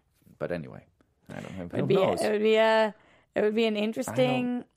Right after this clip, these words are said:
Speaker 2: it would be interesting.
Speaker 1: Let's get to this. Aquaman adds actor Randall Park.
Speaker 2: Yeah. He's got one of
Speaker 1: And
Speaker 2: those faces that you just like, what?
Speaker 1: I just, I wanna talk about the story 'cause I love it.
Speaker 2: You wanna lo-, you love what?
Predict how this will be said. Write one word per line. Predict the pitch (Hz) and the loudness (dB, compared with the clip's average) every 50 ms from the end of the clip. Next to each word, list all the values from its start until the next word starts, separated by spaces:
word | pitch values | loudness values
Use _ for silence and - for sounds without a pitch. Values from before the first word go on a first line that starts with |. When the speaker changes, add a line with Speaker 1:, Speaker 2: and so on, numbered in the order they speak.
| _ _ _ _ _ _ _ _ _ _ _ _ - | _ _ _ _ _ _ _ _ _ _ _ _ -4
Speaker 2:
it | 196 196 | -2 0
would | 208 220 208 | 0 0 0
be | 240 247 269 | 0 0 0
interesting. | 285 349 415 466 403 - - 311 320 320 311 311 | -2 -2 -2 -4 -4 -4 -6 -6 -6 -6 4 6
Speaker 1:
Let's | - - - | 6 6 8
get | 165 160 - | 6 6 8
to | 156 | 10
this. | 170 220 233 220 - - - - _ _ _ _ _ | 10 10 8 6 2 -4 -10 -14 _ _ _ _ _
Aquaman | 185 214 254 - - 202 160 139 123 117 120 139 170 175 - - - _ _ _ _ _ _ _ _ _ _ _ _ _ _ _ | 8 8 10 10 8 8 8 8 8 6 6 4 2 -2 -8 -14 -20 _ _ _ _ _ _ _ _ _ _ _ _ _ _ _
adds | 156 151 143 135 131 139 147 143 - - - | 10 12 12 12 10 8 8 4 2 2 4
actor | - 127 127 - 135 131 127 - | 6 6 6 4 2 2 2 2
Randall | - 113 107 104 104 110 | 4 2 4 4 4 2
Park. | - - 85 58 - - - - | 2 2 0 0 0 -4 -10 -4
Speaker 2:
Yeah. | 202 220 247 277 311 311 277 208 180 170 - - - - - - | 0 2 4 4 4 4 4 2 2 0 -4 -10 -16 -6 4 8
He's | 185 240 269 | 8 10 10
got | 277 277 277 277 | 10 10 10 10
one | 320 359 | 8 8
of | 349 320 | 6 6
Speaker 1:
And | 302 302 240 220 | 6 4 0 -2
Speaker 2:
those | 170 | 0
faces | - 240 226 254 240 - 220 202 185 165 | 4 4 4 4 2 2 0 0 2 2
that | 185 175 - | 2 2 2
you | - 180 180 180 | 2 0 -2 -2
just | 165 190 190 175 - - | -2 -2 -4 -4 -2 0
like, | 180 170 165 156 151 - - - _ | 0 0 0 -2 -4 -8 -14 -14 _
what? | 196 214 202 170 - - _ - | -6 -4 -4 -4 -6 -10 _ -8
Speaker 1:
I | - 120 | -6 -6
just, | 113 117 113 - - | -4 -6 -8 -6 -2
I | - 117 | 0 2
wanna | 113 113 113 113 | 2 2 0 -2
talk | - 117 113 | -2 -4 -4
about | - 120 101 | -4 -6 -8
the | - | -6
story | - - 170 185 - | -4 -4 -2 -2 -4
'cause | - 107 | -2 -2
I | 101 92 | 0 2
love | 92 113 127 85 | 4 2 2 2
it. | - - _ _ _ _ _ - | -2 -6 _ _ _ _ _ -4
Speaker 2:
You | 214 214 | -2 0
wanna | 208 214 208 202 | 0 0 0 0
lo-, | 202 202 - - | 0 0 0 0
you | 214 214 214 208 | 0 0 2 4
love | 196 202 190 185 | 4 4 4 4
what? | 240 254 - - - | 2 2 0 0 -4